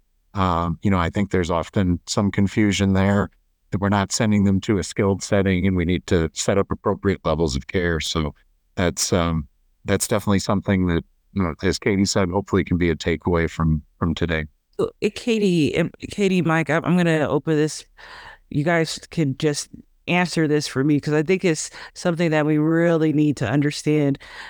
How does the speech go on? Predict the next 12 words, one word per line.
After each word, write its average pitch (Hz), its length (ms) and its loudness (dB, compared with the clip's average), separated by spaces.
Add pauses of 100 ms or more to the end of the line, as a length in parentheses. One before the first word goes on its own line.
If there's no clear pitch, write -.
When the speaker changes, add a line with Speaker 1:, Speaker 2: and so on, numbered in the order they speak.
(300)
Speaker 2:
What, 165 320 0
what 214 140 2
is 233 180 2
r-, 151 260 2
the 117 480 -2
regulatory 165 1040 2
environment 139 640 2
look 139 200 -2
like 135 220 -2
for 135 240 0
assisted 123 500 0
livings? 123 480 0